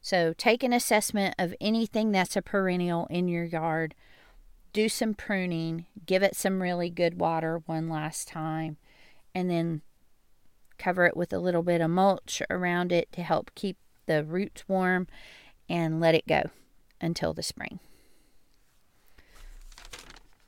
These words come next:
So pull the plants, address the weeds, amend the soil, bring the outside in,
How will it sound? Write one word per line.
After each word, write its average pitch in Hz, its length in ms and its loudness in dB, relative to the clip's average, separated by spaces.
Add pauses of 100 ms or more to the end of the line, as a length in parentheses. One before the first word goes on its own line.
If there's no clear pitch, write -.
(380)
So 208 480 2
pull 240 200 2
the 208 100 0
plants, 285 720 0
address 202 400 4
the 196 120 -4
weeds, 254 680 -2 (460)
amend 196 400 10
the 190 80 4
soil, 240 640 8 (580)
bring 196 240 12
the 185 160 12
outside 180 560 10
in, 226 400 10